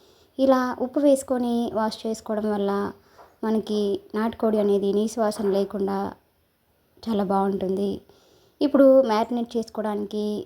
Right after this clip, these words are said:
దీనిలోకి వన్ అండ్ హాఫ్ టీ స్పూన్ వరకు సాల్ట్, అలాగే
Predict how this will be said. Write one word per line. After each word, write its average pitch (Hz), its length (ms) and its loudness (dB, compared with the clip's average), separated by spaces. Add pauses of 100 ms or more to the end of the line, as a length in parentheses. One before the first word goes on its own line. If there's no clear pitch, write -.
(380)
దీనిలోకి 208 520 2 (1160)
వన్ 247 140 4
అండ్ 262 120 4
హాఫ్ 247 160 -4
టీ 226 160 0
స్పూన్ 220 280 -4
వరకు 208 280 -6 (240)
సాల్ట్, 208 360 0 (720)
అలాగే 208 380 0